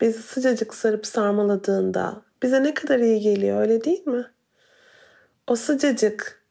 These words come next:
kucağın içerisinde olmak, kendimize dair o güvenli alan içinde olmak bize hem çok özel hissettiriyor hem de sanki bütün sorunlar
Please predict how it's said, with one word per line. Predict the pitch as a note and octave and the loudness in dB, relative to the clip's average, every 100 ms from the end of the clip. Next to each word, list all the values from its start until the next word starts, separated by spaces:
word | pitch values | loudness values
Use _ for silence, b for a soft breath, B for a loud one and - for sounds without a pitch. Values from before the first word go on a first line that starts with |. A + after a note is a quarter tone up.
| _ | _
kucağın | - G#3+ G#3 G#3+ G#3+ | -4 0 2 2 2
içerisinde | G#3+ A3 G#3+ - A3+ A#3 | 2 2 2 0 0 2
olmak, | A3+ G3 F3 - - - _ _ _ _ - | 2 0 -2 -6 -14 -20 _ _ _ _ -4
kendimize | G#3 G#3+ G#3+ A3 G#3+ G#3 A3+ A3+ A#3 _ _ G3+ | 0 2 4 4 2 2 2 2 -4 _ _ -4
dair | G#3 G3 G3 F3+ - - | 0 2 4 2 0 -6
o | - F#3+ F#3+ - | 0 2 0 -2
güvenli | F#3+ G3+ G3+ G3 G#3 | 0 2 2 2 2
alan | - G3 F#3+ F#3+ | 2 0 2 0
içinde | - G3 G3+ | -2 0 2
olmak | G3 E3+ D#3+ - - B B B B - | 0 -2 -6 -10 -18 B B B B -4
bize | G#3 A3 | 0 0
hem | A3+ E4 | 2 0
çok | D4+ C#4 | 0 0
özel | A#3+ A3+ B3+ | 2 2 2
hissettiriyor | A#3 - F3+ E3 - - - - F3+ - B B B | 0 0 -4 -4 -8 -6 -4 -4 -6 -10 B B B
hem | D#4 D#4+ | 0 0
de | |
sanki | - E4 E4+ D#4+ D4 A#3+ - - | 0 0 0 0 0 0 0 -6
bütün | B3 B3 - D4+ | -8 -6 -2 -2
sorunlar | - B3 G#3 F#3+ F#3 - - | 2 0 2 0 0 -2 -6